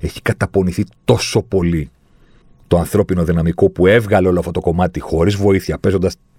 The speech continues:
κα-, ε, τρεις φορές τη βδομάδα για μήνες, που δεν νομίζω ότι υπάρχει δυνατότητα να πάνε παρακάτω. Και καλά, ρε Κεσάρη. Εντάξει,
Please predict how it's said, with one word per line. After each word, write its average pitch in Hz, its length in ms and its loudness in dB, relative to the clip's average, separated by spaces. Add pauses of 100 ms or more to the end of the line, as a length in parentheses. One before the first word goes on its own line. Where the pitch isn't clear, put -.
(400)
κα-, 107 200 0 (240)
ε, 92 180 2
τρεις 98 200 -2
φορές 110 200 0
τη 101 60 -8
βδομάδα 95 480 0 (240)
για 95 220 0
μήνες, 101 480 0 (580)
που 110 100 0
δεν 110 80 4
νομίζω 98 220 0
ότι 76 100 -6
υπάρχει 73 240 -6
δυνατότητα 65 460 -8 (1000)
να 85 140 0
πάνε 76 220 -2
παρακάτω. - 440 -10 (1000)
Και - 100 -2
καλά, 127 300 2
ρε 95 80 -2
Κεσάρη. 85 380 -8 (680)
Εντάξει, - 380 -4